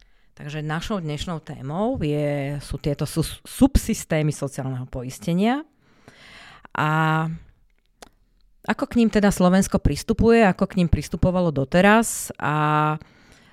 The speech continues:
ako by mali tieto subsystémy reagovať vzhľadom na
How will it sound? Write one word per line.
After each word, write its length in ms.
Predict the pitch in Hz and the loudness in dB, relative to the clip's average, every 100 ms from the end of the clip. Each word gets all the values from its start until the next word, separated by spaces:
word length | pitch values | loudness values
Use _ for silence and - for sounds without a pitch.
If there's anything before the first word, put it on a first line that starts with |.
| - | -2
ako 320 | 165 - 285 | 0 2 0
by 160 | 180 160 | 2 2
mali 320 | 151 175 180 | 4 2 2
tieto 320 | 156 151 156 | 0 0 -2
subsystémy 1040 | - 165 - 185 - 170 156 151 139 147 | -4 -6 -4 -6 -4 -2 0 0 -2 -2
reagovať 720 | 143 156 175 143 139 143 139 135 | 2 4 4 4 2 0 0 0
vzhľadom 400 | 151 151 151 143 | 2 4 2 0
na 80 | 139 | -2